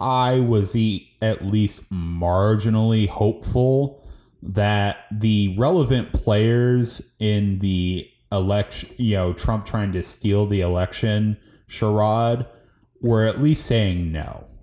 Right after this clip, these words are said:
Like, it didn't have full Republican Party buy-in. Um,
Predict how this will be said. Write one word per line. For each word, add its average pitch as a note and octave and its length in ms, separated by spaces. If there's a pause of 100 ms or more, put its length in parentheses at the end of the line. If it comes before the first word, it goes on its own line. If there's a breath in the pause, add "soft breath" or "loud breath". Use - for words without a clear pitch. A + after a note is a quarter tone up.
(400)
Like, G#2+ 360
it A#2 140
didn't F#3 280
have A#2 320
full A2 480
Republican F#2 760
Party F2 680 (160)
buy-in. E2 720 (640 soft breath)
Um, E2+ 600